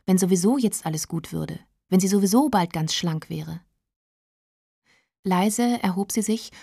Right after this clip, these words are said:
und schlich in die Küche. Erst als sie die Tür hinter sich zugezogen hatte, drückte sie auf den Lichtschalter. Dann öffnete sie den Kühlschrank und griff nach der Dose Lachs.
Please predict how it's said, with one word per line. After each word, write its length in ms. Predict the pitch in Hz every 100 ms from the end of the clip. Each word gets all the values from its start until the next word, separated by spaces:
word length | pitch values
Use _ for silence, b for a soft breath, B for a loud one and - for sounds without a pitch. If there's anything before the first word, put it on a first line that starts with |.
| B
und 140 | 196
schlich 240 | - 196 196
in 60 |
die 120 | 185 190
Küche. 400 | 180 175 165 175 _ _ _ _ _ b b b
Erst 340 | 202 196 - -
als 140 | 185
sie 80 | 190
die 100 | 185
Tür 220 | - 233
hinter 180 | 202 180
sich 200 | 180 -
zugezogen 600 | 226 208 - 196 185 175
hatte, 320 | 185 208 202 B B B
drückte 260 | 196 190
sie 160 | 180 190
auf 100 | 180
den 120 | 196
Lichtschalter. 680 | 185 - - 165 160 175 180 _ _ _ _
Dann 140 | 175 170
öffnete 400 | 190 208 202 180
sie 120 | 185
den 140 | 180
Kühlschrank 600 | - 208 214 - 220 226 - B B B -
und 180 | 180
griff 260 | - 208 208
nach 160 | 202 -
der 100 | 180
Dose 260 | 175 180
Lachs. 400 | 170 160 - -